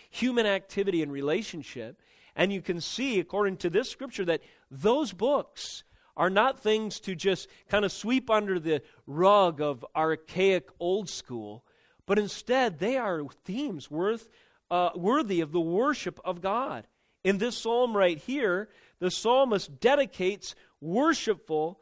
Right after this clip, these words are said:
uh, praise to the Lord on account of the sovereign heritage he had chosen for the pride of Jacob. Also later in the psalm, there's an allusion to this in verse nine. It says, "The princes of the peoples gather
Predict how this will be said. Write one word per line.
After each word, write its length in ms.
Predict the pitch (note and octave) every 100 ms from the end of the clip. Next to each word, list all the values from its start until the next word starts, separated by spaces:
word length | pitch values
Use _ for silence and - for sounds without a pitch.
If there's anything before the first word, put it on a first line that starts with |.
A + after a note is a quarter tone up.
| _ _ -
uh, 140 | D#3+
praise 560 | E3 - B3+ D4+ A#3 -
to 160 | B3
the 100 | A3+
Lord 300 | G#3+ B3 A#3+
on 180 | G3 G3
account 480 | G3 - A#3+ C#4+ A#3+
of 100 | G3
the 100 | E3+
sovereign 480 | - G#3+ A#3 A#3+ A3
heritage 600 | G3 A#3 A#3+ - C#3 - _ _ _
he 140 | -
had 100 | E3+
chosen 580 | - G3+ G3 - C3+ B2 _ _ _
for 160 | - D#3
the 80 | C#3
pride 460 | - D#3 D3 C#3
of 120 | B2+
Jacob. 500 | - C3+ C#3 - G#2 - _ _ _ _ _ _
Also 420 | C3 D3+ F3 D#3 C#3+
later 420 | C#3+ E3 E3+ D3+
in 80 | D3
the 80 |
psalm, 560 | C#3 - E3 F#3+ E3 D#3
there's 200 | C#3+ C#3+
an 80 | D#3
allusion 400 | D#3 F3 E3+ D#3+
to 100 | D3
this 260 | D3+ E3+ D#3+
in 80 |
verse 320 | C#3+ D#3+ D3+ D#3+
nine. 440 | F3 G3+ F#3 A2+
It 60 | G#2 _ _ _ _
says, 280 | - F3 D#3
"The 80 | E3+
princes 680 | - - B3 A#3+ - B2+ C3+
of 80 |
the 100 | C3+
peoples 500 | C3 G3+ A#3 D#3 C#3
gather 600 | C3 D3+ F3+ F3+ B2+ G#2